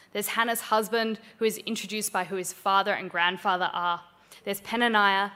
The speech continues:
Elkanah's other wife, who appears to be blessed by God with many children. There is Eli the priest, and there is Hannah, who by all measures of society is the least of this group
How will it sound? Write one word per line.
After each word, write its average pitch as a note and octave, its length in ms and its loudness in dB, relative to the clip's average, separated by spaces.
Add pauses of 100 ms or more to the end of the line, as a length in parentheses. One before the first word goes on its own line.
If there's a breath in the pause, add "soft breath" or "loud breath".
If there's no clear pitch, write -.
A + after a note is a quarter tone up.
(120)
Elkanah's G3+ 520 -2
other G#3 200 0
wife, F#3+ 460 0 (220 loud breath)
who G#3+ 80 -2
appears A#3+ 400 -4
to - 80 -10
be A3+ 100 -4
blessed G3 680 -4
by F3+ 160 -2
God F3+ 520 -2
with F#3+ 160 -10
many F#3 200 -2
children. F#3 540 -6 (560 loud breath)
There G#3 160 2
is G3+ 180 0 (140)
Eli A#3+ 380 6
the F3+ 100 -8
priest, - 680 -6 (720 soft breath)
and G3+ 160 0
there F#3+ 120 2
is - 260 -4
Hannah, A#3+ 340 0 (580)
who A#3+ 120 0
by G#3+ 320 4
all B3 260 8
measures A3+ 400 0
of G3+ 100 -4
society E3+ 800 -4 (340 soft breath)
is A3 180 -6
the G#3 120 0
least G3 380 -4
of F3 80 -8
this D#3+ 200 -10
group - 400 -14